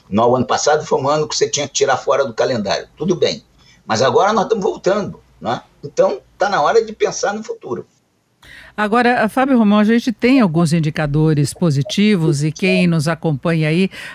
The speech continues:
Speaker 2: acha que pode ter um tom mais pessimista quando se faz o alerta em relação ao comportamento da inflação, impactos da elevação dos juros,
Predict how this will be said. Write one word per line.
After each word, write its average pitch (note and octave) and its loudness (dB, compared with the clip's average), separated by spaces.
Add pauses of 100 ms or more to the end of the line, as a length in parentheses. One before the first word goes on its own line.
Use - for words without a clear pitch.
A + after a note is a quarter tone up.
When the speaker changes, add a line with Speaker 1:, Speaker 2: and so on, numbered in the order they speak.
Speaker 2:
acha F3 -2
que E3+ -2
pode D#3+ -2
ter F3 -2
um E3 2
tom E3+ -2
mais F3 0
pessimista F3+ -2
quando E3+ -2
se D#3+ -6
faz F3 -4
o E3 -2
alerta E3 -2
em D3 2
relação D#3 0
ao - -12
comportamento F#3+ 0
da F#3 2
inflação, F3 0
impactos E3 -2
da E3+ 2
elevação E3 0
dos D#3 0
juros, E3 0